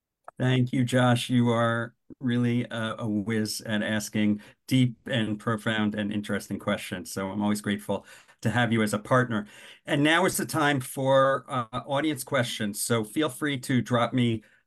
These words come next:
a question in the chat, and I'll be happy to ask. Um, I wanna start by, um, picking up on something, uh, Josh asked about. He asked about,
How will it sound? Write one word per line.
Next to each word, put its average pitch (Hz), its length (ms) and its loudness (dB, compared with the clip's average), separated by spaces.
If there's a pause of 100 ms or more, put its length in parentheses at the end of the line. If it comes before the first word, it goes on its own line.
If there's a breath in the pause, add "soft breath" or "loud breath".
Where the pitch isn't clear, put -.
a 113 500 2 (140)
question 127 580 0
in 135 160 -2
the 113 100 0
chat, 131 460 -2 (100)
and 117 400 -2
I'll 110 160 -4
be 117 120 -4
happy 110 300 -2
to 117 160 -8
ask. 101 460 -2 (460 loud breath)
Um, 127 340 6
I 147 100 0
wanna 151 260 4
start 143 580 2
by, 120 640 0 (120)
um, 113 360 -2
picking 131 360 -2
up 117 160 0
on 107 120 -2
something, 113 640 -2
uh, 107 180 0
Josh 117 600 0
asked 113 300 -2
about. 107 200 0
He 120 140 4
asked 117 200 0
about, 104 420 -2